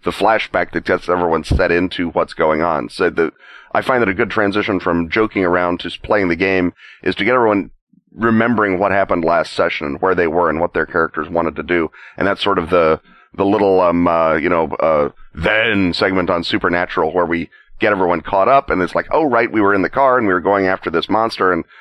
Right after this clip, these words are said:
this was what was going on and we had to save the life of the baronet," and whatever it is, and get the players back into sort of their character's mindset, sort of present, uh, what you know about what was going on. And then, ideally,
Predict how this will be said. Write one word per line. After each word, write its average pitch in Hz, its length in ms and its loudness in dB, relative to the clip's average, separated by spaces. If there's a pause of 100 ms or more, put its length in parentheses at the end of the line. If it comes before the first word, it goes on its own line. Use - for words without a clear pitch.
(160)
this 110 200 -2
was 98 160 -2
what 92 140 0
was 92 80 -8
going 95 240 0
on 95 180 0
and 87 120 0
we 90 80 0
had 92 160 0
to 87 80 -2
save 92 340 -2
the 82 180 2
life 90 380 -2
of 85 100 -8
the 90 80 -4
baronet," 98 540 2
and 82 160 -2 (120)
whatever 101 340 2
it 101 60 0
is, 90 300 0 (420)
and 101 160 -4
get 110 180 -2
the 92 100 -4 (260)
players 120 680 0
back 107 380 0
into 101 280 0
sort 95 180 -2
of 82 80 -6
their 85 140 0
character's 92 560 0
mindset, 85 640 -2
sort 92 180 -2
of 80 100 -6
present, 85 480 -2 (520)
uh, 78 380 2 (280)
what 147 220 0
you 120 100 2
know 110 220 4
about 95 260 2
what 90 140 0
was 90 120 -4
going 85 280 0
on. 82 300 0 (260)
And 95 200 0
then, 104 460 2 (240)
ideally, 90 760 0